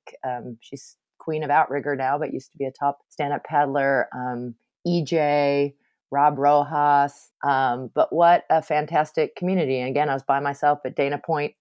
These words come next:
just our next town to the south where I, um, train out of that harbor.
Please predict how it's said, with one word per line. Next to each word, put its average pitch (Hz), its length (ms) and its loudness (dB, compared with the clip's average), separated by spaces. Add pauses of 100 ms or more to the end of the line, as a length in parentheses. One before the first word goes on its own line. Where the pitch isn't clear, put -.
(140)
just - 240 -8
our 131 240 -2
next 139 240 -6
town 139 240 -6
to 139 80 -8
the 131 80 -6
south 190 420 0
where 131 180 0
I, 117 300 -2
um, 117 260 -14 (440)
train 175 540 -2 (340)
out 139 120 -4
of 131 60 -8
that 147 180 2
harbor. 147 500 -2